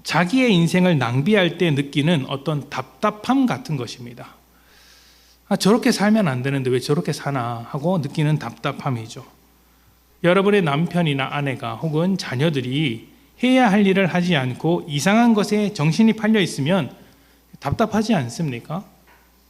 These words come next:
어, 좋은 것을 이야기하는 내 말에는 귀를 기울이지 않고 엉뚱한 것에 귀를 기울이는 모습이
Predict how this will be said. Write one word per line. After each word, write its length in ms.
어, 480
좋은 360
것을 320
이야기하는 800
내 180
말에는 560
귀를 320
기울이지 480
않고 420
엉뚱한 640
것에 300
귀를 320
기울이는 480
모습이 600